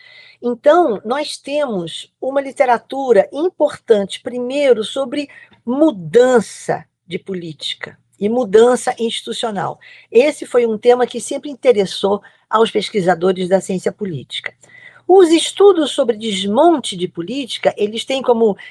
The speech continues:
referência um trabalho seminal de Pearson, datado de mil novecentos e noventa e quatro, e a partir de meados dessa década, né, de, de, ah, e,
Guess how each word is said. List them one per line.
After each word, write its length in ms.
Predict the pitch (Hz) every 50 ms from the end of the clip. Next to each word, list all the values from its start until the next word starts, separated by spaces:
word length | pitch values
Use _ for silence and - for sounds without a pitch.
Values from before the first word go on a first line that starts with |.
| _ _
referência 840 | - 175 254 247 - - 254 214 196 208 226 233 233 220 - - - -
um 120 | 226 214
trabalho 480 | 214 208 208 202 190 202 202 208 202 214
seminal 560 | - - 247 233 220 214 202 190 202 220 226
de 120 | 208 196 202
Pearson, 600 | - - 233 254 285 311 285 - - 339 359 370 _ _ _ _ _ _ _ -
datado 560 | 175 220 214 190 - - 214 208 208 190 190
de 80 | 180 196
mil 120 | 196 202
novecentos 360 | 190 190 180 - - 165 160
e 20 | -
noventa 260 | 202 208 226 220 320
e 40 | 311
quatro, 540 | - 285 247 254 277 311 311 - 392 370 359 - - - - - - _ _ _ _ -
e 300 | 330 330 359 381 403 466 -
a 140 | - 294 311
partir 800 | - - 311 294 - - _ - - - 294 285 277 254 247 233
de 140 | 214 247
meados 680 | 254 254 294 247 247 269 302 311 302 254 226 240 220 190
dessa 340 | 185 220 214 202 - - 220
década, 800 | 202 185 202 208 226 240 262 254 - 302 294 294 311 320 320 320 _ _ _ _
né, 220 | - 208 254 277
de, 240 | 233 233 214 208 -
de, 240 | 196 165 170 214 - -
ah, 540 | 214 208 208 208 202 196 190 185 180 185 - _ _ _ _ _ _ _ _ _ _ _ _ _ _ _ _ _ _ _ _ _ _ _ _ _ _ _ _ _
e, 320 | - 226 214 214 214 202